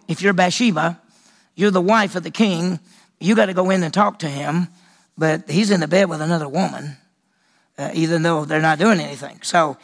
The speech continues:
she's gotta go in there. Now, let me just say something else. You don't, you don't just go in to see the king. Most of the time, you're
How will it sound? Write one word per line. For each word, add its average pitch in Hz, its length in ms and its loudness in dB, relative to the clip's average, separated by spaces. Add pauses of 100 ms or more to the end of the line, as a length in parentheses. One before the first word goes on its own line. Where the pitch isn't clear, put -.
she's 214 200 -2
gotta 175 200 2
go 165 180 -2
in 190 140 2
there. 147 240 -8
Now, 190 120 2
let 220 120 4
me 226 80 4
just 180 200 -4
say 208 140 0
something 170 380 -2
else. 151 340 -2 (1040)
You 202 160 2
don't, 240 280 0 (260)
you 190 120 -2
don't 247 260 0
just 165 300 -2
go 185 260 2
in 170 260 4
to 147 100 -8
see 151 220 -8
the 147 120 -16
king. 120 520 -14 (640)
Most 190 300 0
of 180 100 -6
the - 60 -12
time, 180 260 2
you're 170 240 -4